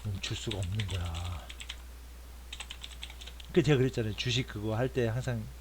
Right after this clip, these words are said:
이게 수익도, 그러니까 손절 아니, 그냥 잘라내야 돼. 익절, 잘라내잖아요.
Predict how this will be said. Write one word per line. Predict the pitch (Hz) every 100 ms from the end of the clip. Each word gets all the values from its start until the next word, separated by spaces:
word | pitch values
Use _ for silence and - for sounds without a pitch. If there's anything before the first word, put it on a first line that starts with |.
| - 110
이게 | 120 104 - - -
수익도, | - - 240 - - 196 220 226 - - - - - - - - - - - -
그러니까 | - 123 123
손절 | - 214 233 214 190
아니, | 131 117 - - -
그냥 | 147 117 -
잘라내야 | - - 226 214 165 113
돼. |
익절, | 123 - - 135 104 -
잘라내잖아요. | - - 104 175 147 123 104 110 117